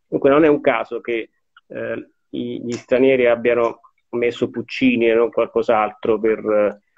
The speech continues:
per, diciamo, un po' evocare anche la loro vicinanza al nostro, al nostro paese. Questo è, è sicuramente un segno del, di come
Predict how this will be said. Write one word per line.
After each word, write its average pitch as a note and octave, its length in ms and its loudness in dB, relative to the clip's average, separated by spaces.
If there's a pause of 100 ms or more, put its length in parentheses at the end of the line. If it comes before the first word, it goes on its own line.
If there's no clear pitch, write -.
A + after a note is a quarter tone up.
(560)
per, - 180 -6
diciamo, G#2+ 960 2
un G#2 400 -2
po' A2+ 240 4
evocare G#2+ 560 0
anche G#2 180 -8
la G#2+ 80 0
loro G#2+ 200 0
vicinanza G#2+ 580 -6
al G#2+ 80 -6
nostro, G#2 640 -2
al G2+ 80 0
nostro G#2 320 -4
paese. G2 680 0
Questo - 260 -2
è, A2 140 2
è A#2 120 0
sicuramente B2+ 520 0
un - 80 -6
segno B2+ 480 2
del, A2 560 0
di A2 100 -8
come B2 440 2